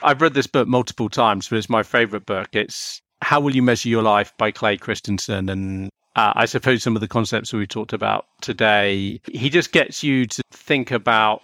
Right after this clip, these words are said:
your, your future self, and therefore through that lens, think about your health, think about the quality of your relationships with your husband or your wife,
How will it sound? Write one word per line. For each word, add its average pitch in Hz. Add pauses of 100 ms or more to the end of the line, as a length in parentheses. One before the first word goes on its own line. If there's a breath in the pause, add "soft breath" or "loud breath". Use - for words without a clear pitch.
(100)
your, 135
your 147
future 160
self, 101
and 120
therefore 123
through 135
that 120
lens, 110
think 113
about 107
your 113
health, 107
think 110
about 107
the 120
quality 110
of 101
your 107
relationships 107
with 107
your 107
husband 107
or 95
your 95
wife, 117